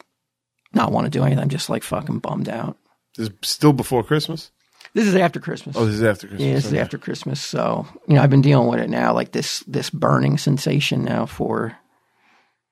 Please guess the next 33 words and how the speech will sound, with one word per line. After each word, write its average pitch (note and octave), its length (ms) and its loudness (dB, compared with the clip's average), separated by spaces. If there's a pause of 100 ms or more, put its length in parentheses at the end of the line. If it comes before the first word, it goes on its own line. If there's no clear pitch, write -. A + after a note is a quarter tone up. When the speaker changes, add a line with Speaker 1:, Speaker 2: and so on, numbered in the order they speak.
(1400)
Speaker 1:
a G3+ 40 2
week. E3 440 4 (760)
Speaker 2:
And G#2 100 -4
they G#2+ 100 -2
don't G#2+ 180 -2
Speaker 1:
I F3+ 80 0
don't F3+ 140 2
Speaker 2:
know? E3+ 180 2
Speaker 1:
know. D3+ 40 4
I F3 100 2
don't F3 120 0
know. E3 60 2
I E3+ 80 2
didn't F3 180 -2
tell E3+ 180 2
them C3 120 -2
yet A2 200 -8
because - 640 -8 (680)
I F#3 80 -4
figured C#3+ 280 4
I'll C3 100 4
give C3+ 160 0
it A2+ 60 -4
a A2 40 -4
week B2 260 -6
to D3+ 80 -10
see - 240 -6
what - 180 -6
it, - 120 -8
you C3+ 80 -4
know, - 160 -4
if - 180 -6
it, - 140 -4